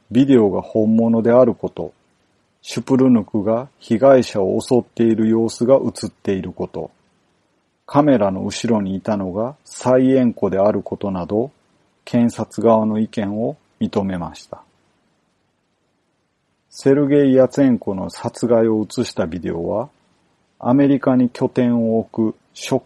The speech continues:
クサイトにリークされて、二千八年十二月四日付で公開されました。ウクライナの内務大臣の顧問である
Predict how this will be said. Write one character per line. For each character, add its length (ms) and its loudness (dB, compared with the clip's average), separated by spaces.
ク 80 -12
サ 200 2
イ 100 0
ト 120 -8
に 180 -6
リ 200 0
ー 40 -14
ク 120 -18
さ 200 -10
れ 120 -14
て、 280 -6
二 140 0
千 320 0
八 360 -10
年 280 -6
十 260 0
二 160 2
月 300 0
四 160 4
日 240 -4
付 300 -6
で 200 -6
公 260 -2
開 240 -2
さ 160 -4
れ 100 -6
ま 140 -10
し 140 -20
た。 160 -16
ウ 120 -2
ク 180 2
ラ 180 6
イ 60 4
ナ 140 0
の 120 -6
内 260 -2
務 180 0
大 280 4
臣 220 -8
の 80 -10
顧 220 -2
問 280 0
で 120 -8
あ 120 -4
る 240 -10